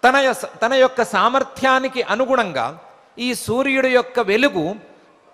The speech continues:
ప్రపంచంలో చాలా వస్తువులను ప్రకాశింపజేస్తోంది కదా. ఈ భూమి మీద ఉండేటువంటి వస్తువులను, భూమి కాక కొన్ని ఇతర గ్రహాల మీద ఉండేటువంటి వస్తువులను, కనిపించే వస్తువులను, కంటికి కనిపించేటువంటి వస్తువులన్నిటినీ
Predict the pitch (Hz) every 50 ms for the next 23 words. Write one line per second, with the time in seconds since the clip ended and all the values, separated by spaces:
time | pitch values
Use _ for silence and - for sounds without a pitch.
0 | _ _ _ _ _ - - - 269 269 269 254 262 254 247 247 262 262 262 240
1 | 214 - 247 269 269 269 262 247 - - - 233 220 208 208 208 - 185 170 -
2 | 175 170 160 - 160 147 156 143 139 135 131 - - 131 123 127 123 113 117 107
3 | 120 147 165 - - _ _ 170 196 214 156 165 196 208 208 214 208 196 208 196
4 | 196 190 185 190 190 185 190 180 175 170 180 165 160 - - 170 165 160 156 156
5 | 160 160 - - - - - _ - 196 233 262 254 240 - 233 220 220 220 226
6 | 247 226 180 147 131 - - - - - - 226 233 226 226 196 - 180 - 226
7 | 220 220 190 160 160 156 165 180 185 185 180 180 180 175 180 170 170 170 170 170
8 | 165 170 160 160 156 - 160 147 147 - - 160 156 151 151 147 147 147 139 -
9 | - - - - _ _ _ - 202 233 254 - 269 262 262 240 - 233 226 214
10 | 185 170 - - 190 190 180 170 165 160 156 - - 196 220 254 240 - 269 -
11 | 233 - 214 202 220 220 226 226 226 - - 214 208 202 196 190 190 185 175 190
12 | 175 175 170 - 185 175 170 165 160 165 170 165 165 165 170 175 165 139 117